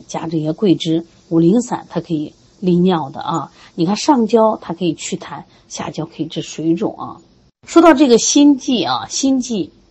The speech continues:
呃，现在心慌的人很多，所以这个桂枝呢，它是通心经的，因为它本身是心肝又性温，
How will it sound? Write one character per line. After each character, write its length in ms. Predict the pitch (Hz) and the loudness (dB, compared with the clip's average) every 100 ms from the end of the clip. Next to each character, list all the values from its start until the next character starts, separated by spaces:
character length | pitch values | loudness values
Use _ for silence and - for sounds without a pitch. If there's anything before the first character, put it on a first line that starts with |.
| _ | _
呃， 160 | 185 156 | -8 -8
现 180 | - 196 | -2 0
在 100 | 190 | 0
心 260 | 143 - 190 | 0 -2 0
慌 180 | 190 175 | 0 0
的 80 | |
人 140 | 156 160 | 0 -4
很 240 | 165 139 | -6 -10
多， 180 | 151 143 | -10 -10
所 180 | - 220 | -2 0
以 140 | 226 | 0
这 220 | 170 233 | -2 -2
个 80 | 165 | -4
桂 260 | 151 240 190 | 0 2 2
枝 140 | 202 | 0
呢， 160 | 185 147 | -4 -6
它 160 | - 170 | -10 -12
是 60 | |
通 260 | - - 165 | -12 -2 -2
心 300 | - 175 165 | 0 -2 0
经 200 | 160 156 | -2 -2
的， 140 | 147 - - - - | -4 -10 -20 -16 -2
因 140 | 262 | 2
为 60 | 277 | 4
它 160 | 277 | 2
本 260 | 277 170 139 | 0 -2 -2
身 160 | 190 | -2
是 80 | 190 | 0
心 400 | 165 - 240 240 | -2 0 2 2
肝 220 | 233 220 | 2 2
又 120 | 240 202 | 2 -2
性 320 | - 208 160 | -2 0 2
温， 280 | 170 190 | 4 2